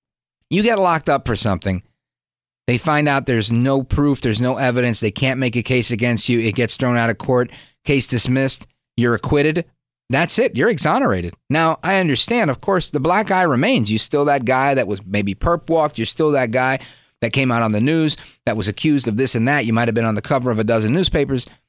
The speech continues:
And that's their plan. They want to smear you. They want to tarnish you. So when he runs for president later this year, Trump, Pence, twenty twenty,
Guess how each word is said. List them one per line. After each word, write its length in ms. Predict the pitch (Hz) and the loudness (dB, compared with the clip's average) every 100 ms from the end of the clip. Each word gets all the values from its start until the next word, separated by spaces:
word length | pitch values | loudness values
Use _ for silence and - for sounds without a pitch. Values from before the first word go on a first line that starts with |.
| _ _ _ _ - | _ _ _ _ -4
And 120 | 156 | 0
that's 220 | 196 208 | 0 0
their 120 | 208 185 | -2 -2
plan. 460 | 190 226 156 95 113 | 0 0 0 -4 -2
They 180 | 156 | 0
want 360 | 190 156 170 175 | 2 2 0 0
to 120 | - | -2
smear 460 | 185 - 170 202 220 | 0 0 2 2 2
you. 280 | 156 113 92 | 2 0 0
They 160 | 127 | 0
want 260 | 160 165 160 | 2 0 -2
to 80 | 175 | -4
tarnish 600 | - - 196 226 190 - | -4 0 0 2 0 0
you. 160 | 98 85 - - | -2 -4 -12 -4
So 160 | 147 | -2
when 160 | 135 131 | 0 0
he 200 | 170 220 | 0 0
runs 360 | 151 196 226 | 2 0 0
for 140 | 202 208 | 0 0
president 580 | - 220 196 135 123 127 - _ _ - | 0 0 2 0 -2 -4 -14 _ _ -2
later 340 | 131 190 220 | 0 2 2
this 280 | 208 220 - | 2 2 2
year, 260 | 156 139 - - _ _ _ _ | 2 0 -2 -14 _ _ _ _
Trump, 400 | - 160 185 - | -2 0 0 -2
Pence, 380 | - 185 151 - | -2 0 0 -2
twenty 300 | - 147 190 | -2 0 0
twenty, 440 | - 240 196 143 | 0 0 0 -2